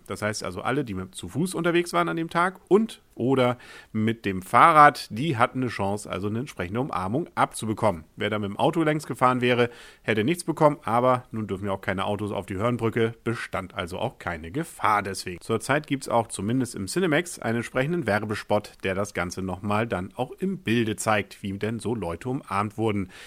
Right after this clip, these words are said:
Ich glaub allerdings in diesem Fall nicht nur Kieler waren da dann zu sehen. Ja, damit ist dann diese Aktion auch für dieses Jahr beendet. Ob's nächstes Jahr wieder etwas weiteres gibt in dieser Art, das muss man dann sehen. Aber mit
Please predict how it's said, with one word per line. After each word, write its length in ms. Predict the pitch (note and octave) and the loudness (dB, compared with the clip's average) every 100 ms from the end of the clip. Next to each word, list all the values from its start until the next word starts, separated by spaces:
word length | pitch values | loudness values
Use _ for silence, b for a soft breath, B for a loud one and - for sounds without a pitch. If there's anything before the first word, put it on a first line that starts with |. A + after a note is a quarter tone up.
| B | B
Ich 260 | - G#2 - | -14 -14 -12
glaub 260 | - G#3 - | 0 0 0
allerdings 320 | G#2 G2+ G2+ | -4 -4 -8
in 80 | G2 | -10
diesem 180 | G2 G2+ | -8 -4
Fall 220 | G#2 G2 | -2 -2
nicht 240 | F#2 - | -4 -2
nur 180 | B2+ C#3+ | -2 -2
Kieler 380 | - G2 F2+ D#2+ | -6 -4 -4 -4
waren 160 | E2+ | -6
da 100 | F2 | -6
dann 320 | E2 E2+ F2 F2 | -8 -10 -10 -8
zu 160 | - | -6
sehen. 380 | A#2 G2+ F2+ D#2+ B B B B | -2 -2 -2 -8 B B B B
Ja, 180 | A#2 - - | 0 2 2
damit 300 | A#2+ C#3 C3+ | 2 2 -4
ist 140 | - | -2
dann 100 | A#2 | -2
diese 240 | C#3 D3 | 0 -4
Aktion 460 | - - - F3+ - | -4 -6 2 4 4
auch 180 | B2 C3 | 0 0
für 180 | - A2 | 0 -2
dieses 400 | D#3+ D3 C3 A#2+ | -2 -4 -2 4
Jahr 160 | G#2 | 4
beendet. 560 | G2+ C#3 F3+ F3 F3 - | 4 0 2 0 -2 -6
Ob's 260 | G#2 G#2 - | -4 -4 -2
nächstes 320 | B2 B2 G#2+ | -2 -2 0
Jahr 180 | A2 G#2 | 2 2
wieder 160 | G2+ | 0
etwas 340 | F#2 G2+ F#2 G#2+ | -2 -2 -4 0
weiteres 460 | A#2 C3+ B2+ B2 | 0 0 -4 -4
gibt 180 | - B2 | -4 -4
in 120 | A2+ | -4
dieser 200 | G#2+ A2 | -4 0
Art, 320 | G#2 A2+ - - | 2 2 0 -6
das 200 | G2+ A#2 | -6 -6
muss 160 | A2 | -4
man 80 | G2 | -4
dann 180 | F#2+ F#2+ | -2 0
sehen. 360 | C#3 F3+ F#3+ - | 0 0 -4 -2
Aber 380 | A#2+ C3 C#3 C#3 B B B | 2 4 4 2 B B B
mit 360 | A#2+ A#2+ - | -6 -6 -10